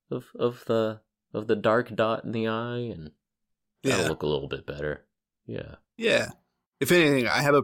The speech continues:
Speaker 2: pretty decent eyeball painting tutorial that, that has a Photoshop explanation
Speaker 1: Yeah, you
Speaker 2: that, like,
Speaker 1: do.
Speaker 2: works pretty good, yeah.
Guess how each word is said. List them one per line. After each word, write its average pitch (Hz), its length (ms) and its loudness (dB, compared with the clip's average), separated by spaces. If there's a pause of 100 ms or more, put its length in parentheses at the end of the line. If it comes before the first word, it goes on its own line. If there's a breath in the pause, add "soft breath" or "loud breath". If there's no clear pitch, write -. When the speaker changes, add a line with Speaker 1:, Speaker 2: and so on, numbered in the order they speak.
(160)
Speaker 2:
pretty 180 380 4
decent 120 560 0 (500)
eyeball 113 540 0
painting 107 420 -4
tutorial 101 540 -4
that, 98 160 -4 (220)
that 110 200 0
has 131 200 0
a 123 60 0
Photoshop 123 680 2
explanation 95 800 -4
Speaker 1:
Yeah, 101 180 -10 (100)
you 165 260 0
Speaker 2:
that, - 200 0
like, 101 300 4
Speaker 1:
do. - 180 -6
Speaker 2:
works 120 260 2
pretty 120 300 2
good, 98 320 -2
yeah. 101 280 -2